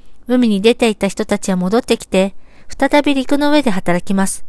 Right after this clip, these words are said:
皆さんは今よりも力と熱意を持つようになるでしょう。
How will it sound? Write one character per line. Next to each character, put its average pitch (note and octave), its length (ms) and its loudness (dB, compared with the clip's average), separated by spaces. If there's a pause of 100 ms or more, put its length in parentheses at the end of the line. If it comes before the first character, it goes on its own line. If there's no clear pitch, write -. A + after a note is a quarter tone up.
(520)
皆 B3 220 2
さ C#4 180 4
ん A#3 60 2
は G#3 80 2
今 C#4+ 220 2
よ C4 120 4
り G#3+ 140 0
も F#3 160 -2
力 A#3+ 440 2
と G3 160 -2
熱 A3 300 0
意 A#3+ 80 6
を F#3+ 60 4
持 G3+ 140 2
つ - 140 0
よ A#3 80 6
う - 20 4
に G3 40 2
な F#3 120 2
る G#3+ 100 2
で G#3 100 0
し - 140 -2
ょ F3+ 240 0
う。 - 20 -8